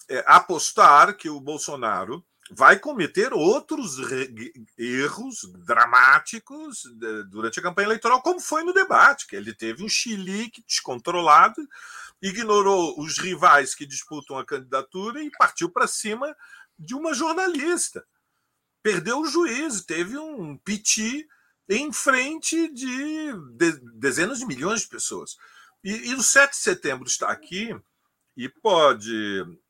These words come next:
nós temos que ver, é, a luta política, como é que vai se desdobrar. É, eu creio que nós não podemos ter uma atitude passiva, uma atitude de espectador, testemunhal diante do fato de que o Bolsonaro convoca uma manifestação fascista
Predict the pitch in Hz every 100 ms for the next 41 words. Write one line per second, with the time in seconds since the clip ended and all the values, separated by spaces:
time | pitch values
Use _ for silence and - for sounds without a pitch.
0 | - 107 - 110 - 160 135 208 226 95
1 | 82 90 104 - - 104 123 - - 143
2 | 143 175 160 175 - 156 156 214 175 131
3 | 123 - _ _ _ _ _ - 107 107
4 | 101 101 - 147 143 180 196 202 180 202
5 | 208 226 160 175 185 214 214 196 - 208
6 | 170 220 190 - 170 202 117 104 113 113
7 | 127 - 147 151 143 - - 170 - 170
8 | 123 147 165 147 - 143 - 175 165 156
9 | 131 131 180 151 123 165 175 135 123 -
10 | 151 190 - 180 254 226 139 - 131 110
11 | 190 - 262 117 123 233 220 135 113 -
12 | 127 170 - 226 226 285 - 214 226 -
13 | 320